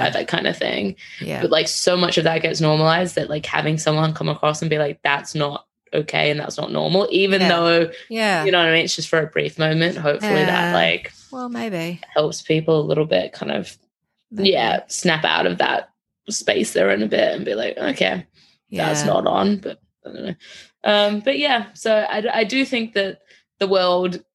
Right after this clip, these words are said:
Speaker 1: gives these things to you, but I
Speaker 2: I
Speaker 1: also
Speaker 2: think
Speaker 1: think
Speaker 2: so.
Speaker 1: you interact with the world in a way that's
Speaker 2: Yeah.
Speaker 1: different to majority of people who do just kinda do the head down, blinkers on, "Not my problem,
Speaker 2: Yeah,
Speaker 1: keep on
Speaker 2: that's
Speaker 1: moving,"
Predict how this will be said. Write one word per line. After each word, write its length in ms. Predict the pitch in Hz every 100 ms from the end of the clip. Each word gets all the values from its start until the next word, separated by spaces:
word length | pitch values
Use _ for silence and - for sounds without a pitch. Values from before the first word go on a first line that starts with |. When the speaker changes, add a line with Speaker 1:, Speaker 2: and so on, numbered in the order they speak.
| _ _ _ _ _ _
Speaker 1:
gives 340 | - 196 202 196
these 260 | 226 226
things 300 | 240 233 233
to 80 | -
you, 120 | 247 254
but 160 | 214
I 80 | 180
Speaker 2:
I 20 |
Speaker 1:
also 220 | 190 196 196
Speaker 2:
think 100 | 190
Speaker 1:
think 200 | 185 180
Speaker 2:
so. 180 | 170 165
Speaker 1:
you 220 | 185 185
interact 560 | 180 208 247 302 -
with 100 | 190
the 80 | 170
world 240 | 160 160 160
in 100 | 160
a 60 |
way 140 | 156 156
that's 200 | 160 147
Speaker 2:
Yeah. 40 |
Speaker 1:
different 380 | 170 160 165 -
to 120 | 170
majority 460 | 160 156 160 156 156
of 80 | 156
people 320 | 156 160 156
who 160 | 156
do 260 | 160 156 156
just 320 | 151 156 -
kinda 160 | 160 151
do 140 | 156
the 180 | 151 147 - - _
head 280 | - 160 156
down, 400 | 160 151 147 151
blinkers 400 | 156 151 160 156
on, 320 | 143 143 147
"Not 180 | 156 156
my 140 | 147
problem, 680 | 143 - 147 151 147 143 147 - - _
Speaker 2:
Yeah, 180 | 226 214
Speaker 1:
keep 180 | 160 156
on 160 | 151
Speaker 2:
that's 220 | 170 196
Speaker 1:
moving," 100 | 160